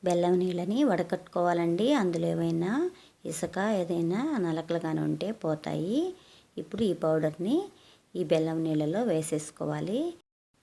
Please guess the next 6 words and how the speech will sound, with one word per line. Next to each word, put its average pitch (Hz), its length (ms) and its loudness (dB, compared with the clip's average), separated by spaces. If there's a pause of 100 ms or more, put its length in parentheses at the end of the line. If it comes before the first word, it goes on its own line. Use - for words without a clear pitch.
(100)
కొంచెం 202 320 2 (100)
సాల్ట్ 170 400 0
వేసుకోవాలి. 170 720 -2 (160)
అలాగే 170 440 -4 (680)
పచ్చకర్పూరాన్ని 180 880 -4 (100)
కొంచెం 170 280 -4